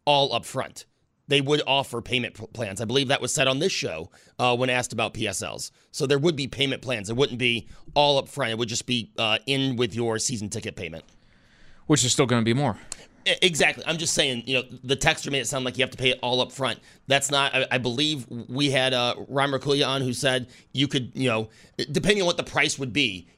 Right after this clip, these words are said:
Speaker 1: you could stretch that over, uh, uh, two or three years.
Speaker 2: Th-, this is like getting you ready for the new stadium.
Speaker 1: Yes.
Speaker 2: <laughs> Like,
Speaker 1: Yes.
Speaker 2: this, this is like new stadium, new N F L pricing right here.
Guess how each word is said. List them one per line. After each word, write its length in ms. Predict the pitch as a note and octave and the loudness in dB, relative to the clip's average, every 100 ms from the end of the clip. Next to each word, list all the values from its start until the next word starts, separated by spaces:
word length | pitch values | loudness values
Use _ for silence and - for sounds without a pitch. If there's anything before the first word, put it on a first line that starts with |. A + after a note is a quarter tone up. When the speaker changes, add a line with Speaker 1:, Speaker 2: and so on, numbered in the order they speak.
| - | -8
Speaker 1:
you 160 | A#2+ D3 | -4 -2
could 300 | D3+ D3+ C#3+ G2+ - | 0 0 0 -6 -8
stretch 360 | - F3 C#3+ - | -4 0 0 0
that 120 | B2 | 2
over, 400 | B2 A2 A#2 A2+ | 2 0 -4 -2
uh, 40 | B2 | 0
uh, 340 | A#2+ - C#2+ D#2 | 0 0 -6 -6
two 140 | - | -4
or 60 | B2+ | -2
three 180 | A2+ A2 | -2 -4
years. 340 | G#2 - - - - - - - _ - A#2 A#2 | -6 -6 -10 -16 -20 -20 -20 -20 _ -12 -6 0
Speaker 2:
Th-, 160 | C#3+ | 0
this 300 | - C#3 D#3 | 2 2 2
is 160 | D3+ C3 | 2 2
like 400 | C3+ A#2 G#2+ - _ _ _ _ - C3 | 2 2 -2 -10 _ _ _ _ -14 -6
getting 240 | A2 C#3 A#2+ | 2 4 4
you 120 | G#2+ | 2
ready 340 | F#2 G2+ G#2 D#2 | 2 2 2 -2
for 140 | - | -8
the 80 | E2+ | -10
new 140 | D#2 D2 | -10 -10
stadium. 440 | - D#2 - - - - _ _ _ _ - | -8 -8 -10 -14 -18 -20 _ _ _ _ -2
Speaker 1:
Yes. 340 | C#3 - - - | -2 0 -4 -4
Speaker 2:
<laughs> 420 | - - A#3+ F3+ | -4 -2 0 2
Like, 140 | F3+ | 2
Speaker 1:
Yes. 160 | B2+ D3 | 2 0
Speaker 2:
this, 180 | F#3 E3+ E3 | -2 -8 -8
this 280 | D#3+ - | 0 4
is 340 | F#3 D#3 C3 - - - - - - | 6 4 0 -4 -8 -14 -14 -8 0
like 180 | A2+ | 2
new 280 | A2 A#2 C3 | 4 6 6
stadium, 840 | B2 - A#2+ G#2+ G#2 G2 F#2 F#2 F2+ - _ _ _ _ _ _ _ - | 4 4 4 4 0 -2 -4 -6 -8 -16 _ _ _ _ _ _ _ 0
new 400 | G#2 A2+ A2+ G#2+ | 6 6 6 4
N 120 | F#2+ | 0
F 160 | F#2+ - | -2 -4
L 160 | F2+ | -4
pricing 480 | - F#2+ E2+ - B1+ - _ | -4 -6 -4 -6 -12 -20 _
right 220 | G2+ F2+ | -8 -6
here. 260 | - D#2+ - | -8 -14 -16